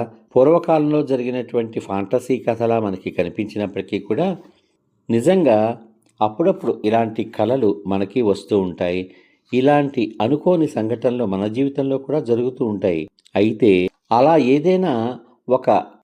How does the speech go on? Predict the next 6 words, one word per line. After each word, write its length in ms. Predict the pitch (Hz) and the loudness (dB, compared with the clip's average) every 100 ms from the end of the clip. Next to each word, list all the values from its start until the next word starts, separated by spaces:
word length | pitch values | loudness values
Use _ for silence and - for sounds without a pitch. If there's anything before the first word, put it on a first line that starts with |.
| 107 | -2
విలువైన 500 | 127 151 185 185 143 | 2 4 4 4 4
వస్తువు 500 | 117 117 - 135 120 | 0 -2 -4 -2 0
గాని, 360 | 104 101 104 104 | 0 0 -4 -6
విలువైన 500 | 101 107 117 139 113 | -4 -2 0 0 0
మొక్క 300 | 92 92 - | -4 -4 -4
గాని 420 | 101 92 90 92 | -2 -2 -4 -8